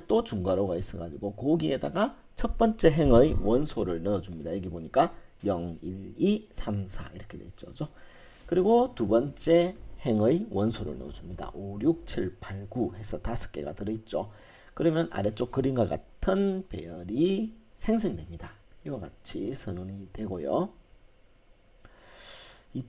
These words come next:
차원 배열의 합은 어떻게 구하느냐? 더블 에이알 점 씨와 같은 이 프로그램 보시면 이중 포로프를 돌리고 있죠, 그죠?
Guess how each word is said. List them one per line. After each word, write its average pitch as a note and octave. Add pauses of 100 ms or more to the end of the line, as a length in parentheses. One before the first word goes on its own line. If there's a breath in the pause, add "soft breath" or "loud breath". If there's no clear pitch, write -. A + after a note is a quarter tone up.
차원 C4
배열의 C#3+
합은 C4+
어떻게 F3
구하느냐? G2+
더블 G#2
에이알 G2+
점 F#2+
씨와 A2+
같은 G2
이 A2
프로그램 G2+
보시면 G#2+ (280 loud breath)
이중 G#2+
포로프를 C3+
돌리고 F2
있죠, C#2
그죠? C#3+